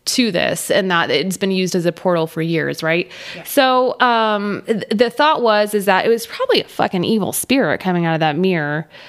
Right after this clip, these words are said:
Speaker 1: And, like, I, your options, somebody had suggested that you could seal the mirror. And so I looked for how to do that. And the only thing I found was, like, YouTube videos on how to seal a mirror to put it outside. So <laughs> I don't know. I don't know how you can make it safe. Do you?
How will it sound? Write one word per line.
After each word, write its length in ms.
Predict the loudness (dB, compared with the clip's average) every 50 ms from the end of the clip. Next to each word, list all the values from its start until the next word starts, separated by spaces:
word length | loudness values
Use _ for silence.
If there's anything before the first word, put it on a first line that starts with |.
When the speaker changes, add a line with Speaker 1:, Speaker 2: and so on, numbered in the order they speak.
| -20 -8 -2
Speaker 1:
And, 260 | 0 0 0 0 0
like, 360 | 2 2 2 2 0 -2 -4 -2
I, 120 | 0 2
your 320 | 2 2 4 4 2 4 4
options, 840 | 2 2 2 2 0 0 0 0 0 0 0 0 -2 -2 -4 -8 -10 _ _
somebody 440 | -10 -2 0 2 2 4 2 2 2
had 120 | 2 0 0
suggested 560 | -2 -4 0 2 2 2 2 2 0 2 2
that 120 | 2 2 0
you 100 | 0 0
could 180 | 0 0 0
seal 300 | 0 0 2 2 2 2
the 100 | 0 0
mirror. 380 | -2 0 0 2 2 2 0 0
And 200 | 0 0 0 0
so 140 | 2 2 2
I 100 | 2 2
looked 240 | 2 0 -2 -2
for 140 | -2 -2 0
how 120 | 2 2 0
to 80 | 0
do 160 | 0 0 0 2
that. 340 | 2 2 2 2 0 -2 -6 -14 -20 -20 -16 -4 -2
And 160 | 0 2 2
the 60 | 2
only 240 | 0 0 0 0 0
thing 160 | 0 0 0
I 120 | 0 0
found 340 | 0 0 0 0 0 0 0
was, 120 | -2 0 2
like, 180 | 0 0 0
YouTube 360 | 0 -2 -2 0 -2 -2 0
videos 340 | 0 0 2 2 0 0 0
on 60 | -2
how 160 | -2 0 0 0
to 80 | 0
seal 300 | -2 -2 0 0 2 2
a 40 | 0
mirror 300 | 0 0 0 0 0 0
to 80 | -2 -2
put 180 | -2 -2 0
it 80 | 0 2
outside. 520 | 0 0 -2 -2 -4 -4 -2 -2 -4 -4
So 240 | 0 2 4 4 4
<laughs> 180 | 2 2 0 0
I 100 | 0 0
don't 240 | 0 -6 -6 -6 -6
know. 60 | -8 -8 -6 -4 -4 -2 -2 -2 -4 -2 0
I 120 | 0 0 0
don't 120 | 0 0 2
know 160 | 2 2 4
how 80 | 2 2
you 180 | 2 0 0
can 180 | 0 0 0 2
make 180 | 2 2 2 2
it 120 | 0 2
safe. 680 | 0 0 2 2 2 2 0 0 -2 -6 -14 -20 _ _
Do 80 | -2 0
you? 400 | 2 2 2 2 2 2 0 -4